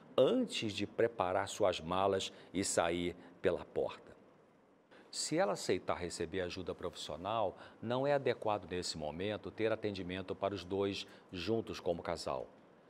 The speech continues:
É muito fácil para um cônjuge abusivo manipular uma situação de aconselhamento conjunto e depois transformá-lo em,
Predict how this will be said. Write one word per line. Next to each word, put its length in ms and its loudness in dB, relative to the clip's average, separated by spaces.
É 60 0
muito 220 0
fácil 440 2
para 220 2
um 60 -2
cônjuge 580 2
abusivo 640 -2
manipular 600 0
uma 140 -2
situação 420 -2
de 100 -4
aconselhamento 800 0
conjunto 680 0
e 60 0
depois 360 4
transformá-lo 720 2
em, 100 -4